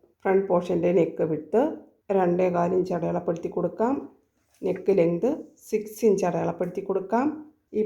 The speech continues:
പോർഷനിൽ നിന്ന് നമുക്ക് രണ്ടര ഇഞ്ച് ഇതുപോലെ അടയാളപ്പെടുത്തിയതിന് ശേഷം നെക്ക് നമുക്ക് ഷേപ്പ് ചെയ്ത്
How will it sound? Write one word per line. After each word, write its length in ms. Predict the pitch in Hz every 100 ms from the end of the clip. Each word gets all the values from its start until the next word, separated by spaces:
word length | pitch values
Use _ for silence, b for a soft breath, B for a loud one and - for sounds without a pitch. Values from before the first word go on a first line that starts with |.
| 208
പോർഷനിൽ 440 | 175 185 170 170 202
നിന്ന് 120 | 185 180
നമുക്ക് 300 | 175 - 247 403 - - 202
രണ്ടര 360 | 196 196 202 196 160
ഇഞ്ച് 180 | 156 180
ഇതുപോലെ 400 | 165 165 165 226 339 - _ -
അടയാളപ്പെടുത്തിയതിന് 760 | 175 170 170 165 160 170 170 170 185
ശേഷം 380 | 180 170 226 294 - - 208
നെക്ക് 320 | 196 196 - 185
നമുക്ക് 300 | 165 - 262 - - _ _ -
ഷേപ്പ് 420 | 175 170 - 180 175
ചെയ്ത് 280 | 156 165